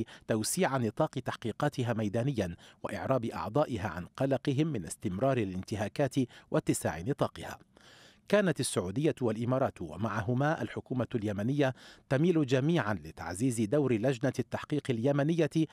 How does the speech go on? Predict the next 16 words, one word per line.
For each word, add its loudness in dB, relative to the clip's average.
بدلا 2
عن -4
لجنة 2
الخبراء 0
الأممية، -4
لكن -4
مجلس 0
حقوق -6
الإنسان 0
الذي -10
أقر 0
مسار -2
الدعم 0
التقني -2
للجنة -2
الوطنية 2